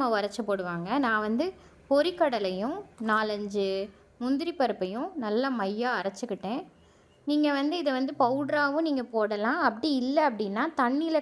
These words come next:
கலந்தும் மிக்ஸ் பண்ணியும் போடலாம். தண்ணியில கலந்து மிக்ஸ் பண்ணி போட்டா இன்னுமே ரொம்ப நல்லது, கட்டி கட்டியா சேராது. பவுடரா போட்டிங்கன்னா நல்லா நீங்க கிண்ட வேண்டியிருக்கும். அதுல இருக்க கட்டியெல்லாம் போற வரைக்கும் நல்லா கிண்டணும். அதுக்கு நீங்க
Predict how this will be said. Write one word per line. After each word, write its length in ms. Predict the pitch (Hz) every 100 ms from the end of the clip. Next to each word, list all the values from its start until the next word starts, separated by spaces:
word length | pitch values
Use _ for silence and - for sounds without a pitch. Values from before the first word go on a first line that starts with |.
| 254
கலந்தும் 380 | 220 247 320 285
மிக்ஸ் 280 | 240 - -
பண்ணியும் 320 | 240 254 254 202
போடலாம். 440 | 185 175 185 277 320 _ _ _ _ _ _ _ - - - - -
தண்ணியில 320 | 254 277 311 294
கலந்து 220 | 285 269 262
மிக்ஸ் 200 | 240 -
பண்ணி 160 | 254 247
போட்டா 240 | 226 220 277
இன்னுமே 260 | 277 247 262 262
ரொம்ப 180 | 214 220
நல்லது, 300 | 208 185 190 254
கட்டி 220 | 277 233 240
கட்டியா 300 | 214 208 226 240
சேராது. 540 | 208 190 190 170 196 302 - - _ _ _ -
பவுடரா 320 | 285 311 339 330
போட்டிங்கன்னா 400 | 294 285 262 269 311
நல்லா 240 | 247 269 320
நீங்க 160 | 294 220 226
கிண்ட 200 | 240 254
வேண்டியிருக்கும். 440 | 247 214 185 196 208
அதுல 200 | 202 202
இருக்க 160 | 202 240 240
கட்டியெல்லாம் 580 | 214 202 240 226 220 220
போற 180 | 214 220 220
வரைக்கும் 260 | 208 220 202
நல்லா 160 | 190 196
கிண்டணும். 500 | 196 202 202 196 240 - _ _ _ _ _ -
அதுக்கு 240 | 311 370 349
நீங்க 180 | 311 302